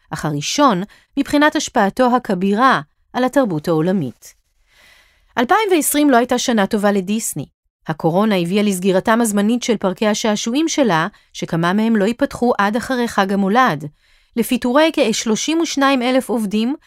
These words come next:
ולעיכובים ביציאתם של שוברי קופות מקווים כמו האלמנה השחורה. בעוד בשנה שעברה הציגה החברה רווח של עשר נקודה ארבע מיליארד דולר עד ספטמבר השנה,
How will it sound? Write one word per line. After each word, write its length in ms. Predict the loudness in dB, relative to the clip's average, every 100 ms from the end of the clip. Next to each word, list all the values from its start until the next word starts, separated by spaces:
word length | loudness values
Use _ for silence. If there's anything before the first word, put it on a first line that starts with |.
| _ _ -2
ולעיכובים 560 | 0 0 -2 0 0
ביציאתם 600 | 2 0 -2 -2 0 0
של 160 | 0 -4
שוברי 340 | -2 -2 -2
קופות 520 | -4 -4 2 2 2 -4
מקווים 540 | -4 -4 -2 -2 -2
כמו 400 | -2 0 2 0 -4 _ -6
האלמנה 500 | -4 0 0 0 -2
השחורה. 500 | -4 -4 0 0 -2 -6 _ _ _ _ _ _ _ 0
בעוד 260 | 2 4 2
בשנה 300 | 0 2 2
שעברה 380 | 2 4 4 2
הציגה 360 | 0 -2 0
החברה 360 | 0 0 2 2
רווח 420 | 0 2 2 0 -4
של 320 | -2 -2 -2 -2
עשר 380 | -2 0 0 0
נקודה 440 | 0 -2 0 0 2
ארבע 460 | 2 2 2 0 0
מיליארד 460 | -2 0 0 0
דולר 420 | 2 2 2 -2 -4 -10 -18 _ _ -4
עד 160 | -4
ספטמבר 500 | -2 -6 -4 -4 -2 -2
השנה, 480 | -2 -2 0 -2